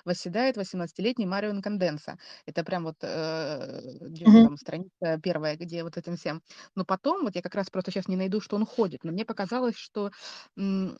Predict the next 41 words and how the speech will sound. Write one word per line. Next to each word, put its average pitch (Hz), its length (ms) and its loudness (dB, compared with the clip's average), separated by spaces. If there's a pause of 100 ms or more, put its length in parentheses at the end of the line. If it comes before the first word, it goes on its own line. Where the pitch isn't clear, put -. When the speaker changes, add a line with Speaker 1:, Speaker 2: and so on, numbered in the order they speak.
Speaker 1:
я 214 160 0
как 202 140 -4
бы 190 80 -4
согласна, 226 360 -2
наверно, 196 320 -2
со 202 100 -8
Светой, 277 280 -4
что, 202 120 -8
возможно, 196 480 -2
он 185 120 -6
такой, 190 420 -4 (420)
а, 170 280 0
инвалид, 190 460 -4
ну, 208 120 -2
что - 160 -6
он 185 100 -2
технически 226 540 -2
ходить 190 300 -6
может, 262 480 -4
но 196 120 -2
ему 196 180 -2
сложно. 165 600 -6 (440)
А, 165 240 2
н-, - 360 -12
поэтому 190 440 -2
он 185 300 -2
иногда 175 360 -4
там, 160 100 -8
если 156 140 -12
какие-то 156 180 -10
б-, 156 180 -8
ну, 165 320 -10
большие 156 300 -10
расстояния 170 340 -8
или 165 160 -10
что-то 170 240 -14
еще, 170 220 -12
он 170 100 -8
может 165 220 -12
в - 60 -20
коляске 170 520 -10